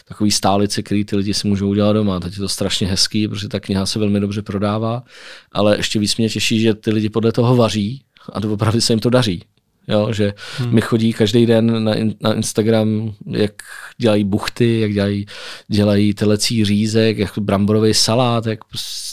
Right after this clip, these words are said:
Speaker 1: ty klasický, klasický hranolky hodně kapří. Takže mě to těší, že to není kuchařka, která, kterou vezmete, krásně si ji prohlídnete a hodíte ji do té knihovny, ale že jsou mastný ty kuchařky a tak by to mělo být, protože když máte kuchařku, tak z, z ní jako chcete vařit.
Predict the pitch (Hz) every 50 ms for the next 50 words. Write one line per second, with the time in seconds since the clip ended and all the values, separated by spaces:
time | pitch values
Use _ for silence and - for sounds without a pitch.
0 | - - - 117 - - 110 - - - - - - - - - 127 - - 120
1 | 98 - - 123 - - 135 117 98 101 101 110 127 127 143 135 - 123 113 101
2 | 110 113 110 107 107 107 - 107 104 - - - 101 113 - - - - - -
3 | - - - _ - 107 107 127 123 123 123 139 143 - - 123 - - 139 131
4 | 131 117 127 131 - - 131 127 123 127 131 131 127 127 127 - - - 120 -
5 | - 120 - - - 127 - - - 127 123 123 123 120 117 113 107 - - -
6 | - - - - 123 120 123 131 117 113 107 - 127 123 120 - 135 127 123 123
7 | - 120 113 110 - 123 117 - 131 123 123 120 113 110 107 120 113 120 117 117
8 | - 131 127 113 113 113 127 120 120 131 127 123 120 120 123 _ - - - -
9 | _ - 113 110 - 135 127 - 127 117 107 117 117 120 127 123 120 123 123 123
10 | 117 - 127 120 120 120 117 120 120 - _ _ _ _ - - - - 139 139
11 | 139 131 - - - - - 104 95 101 101 - 101 - - - - 107 - -
12 | - - - - - 107 104 107 107 117 117 113 113 113 110 110 107 107 104 104
13 | - - - 107 98 107 101 104 - 107 107 113 113 113 104 - - 107 - -
14 | 120 113 107 101 - - - - - - 120 110 104 110 110 107 107 110 110 107
15 | - 104 - - 113 104 110 101 95 85 -